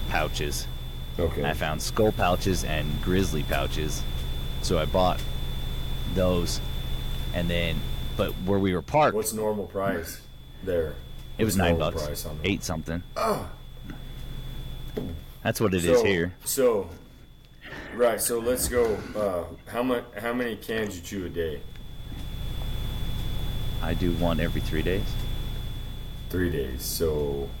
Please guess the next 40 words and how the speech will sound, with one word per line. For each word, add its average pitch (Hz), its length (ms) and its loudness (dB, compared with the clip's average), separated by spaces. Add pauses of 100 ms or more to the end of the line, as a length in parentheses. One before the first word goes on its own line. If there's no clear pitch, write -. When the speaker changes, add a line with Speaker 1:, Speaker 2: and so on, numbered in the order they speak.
(640)
Speaker 2:
what's 85 160 -6
Speaker 1:
So 90 60 2
if 80 40 -4
Speaker 2:
the 85 60 0 (140)
Speaker 1:
I 92 40 6
buy 98 40 6
Speaker 2:
two 101 40 4
Speaker 1:
one 101 120 4
on 92 80 6
Speaker 2:
figure? 90 120 4
Speaker 1:
Monday, 95 500 4 (640)
I'm, 80 220 2
I'm 85 300 2
getting 82 240 2
a 80 40 0
new 82 180 2
one 78 140 0
on 69 220 -2
Wednesday. 71 460 -8 (760)
Speaker 2:
So 92 140 -6
you 92 60 -2
do. 85 240 -4 (320)
So 104 160 -4
you 92 220 -2
Speaker 1:
So 135 140 2
I 147 80 6
Speaker 2:
at - 60 6
Speaker 1:
guess 143 180 4
I 127 60 4
do 120 120 6
a - 20 8
Speaker 2:
least 98 120 4
Speaker 1:
can 98 260 2
Speaker 2:
do 85 80 -10
Speaker 1:
every 104 220 2
two 98 60 2
Speaker 2:
twice 98 160 2
Speaker 1:
days. 69 240 -2
Speaker 2:
a 82 40 -6
week? 95 220 -6